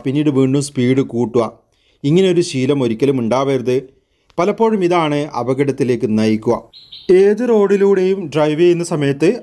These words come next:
ആ റോഡിൻ്റെ മാക്സിമം സ്പീഡ് ലിമിറ്റ് നിങ്ങൾ അറിഞ്ഞിരിക്കണം. അത് അറിഞ്ഞു വെക്കുക, എന്നിട്ട് ഡ്രൈവ് ചെയ്യുക. അതായിരിക്കും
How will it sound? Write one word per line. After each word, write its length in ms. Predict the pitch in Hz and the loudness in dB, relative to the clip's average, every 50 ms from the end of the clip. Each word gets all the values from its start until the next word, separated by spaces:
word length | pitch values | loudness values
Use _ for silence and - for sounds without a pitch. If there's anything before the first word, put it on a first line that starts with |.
| - - | -6 -4
ആ 120 | 120 127 147 151 | -2 0 0 2
റോഡിൻ്റെ 400 | 147 143 143 147 139 135 143 147 151 151 - - - | 2 2 2 0 0 0 0 0 0 0 -4 -8 -8
മാക്സിമം 420 | 123 123 120 - - 151 147 151 156 - | -6 -6 -6 -6 -6 -4 -4 -2 -4 -4
സ്പീഡ് 400 | - - 139 131 139 147 156 151 135 | -4 0 2 2 2 2 2 2 2
ലിമിറ്റ് 320 | 131 131 131 120 - 151 143 135 | 2 0 0 -2 -2 0 0 0
നിങ്ങൾ 180 | 123 123 127 | 0 0 0
അറിഞ്ഞിരിക്കണം. 600 | 120 107 107 110 131 147 143 135 143 139 139 202 220 220 - _ _ _ _ _ _ - | 0 0 -2 -2 -2 -2 -2 -2 -2 -4 -4 -4 -6 -10 -14 _ _ _ _ _ _ -4
അത് 140 | 147 151 170 160 | -2 0 0 0
അറിഞ്ഞു 260 | 156 156 170 185 196 170 151 | 0 0 -2 0 2 2 2
വെക്കുക, 260 | 139 - - 135 120 - - - | 0 0 -2 -4 -4 -4 -6 -6
എന്നിട്ട് 340 | - 143 160 170 165 165 170 170 139 117 | -6 -2 -2 -2 0 0 0 0 2 0
ഡ്രൈവ് 260 | 139 131 131 131 131 139 | 0 0 0 0 0 0
ചെയ്യുക. 260 | 139 127 107 110 101 - - - | 0 0 0 0 -2 -4 -8 -6
അതായിരിക്കും 440 | 123 120 135 131 127 117 110 196 254 | -4 -2 0 0 0 0 0 -2 -2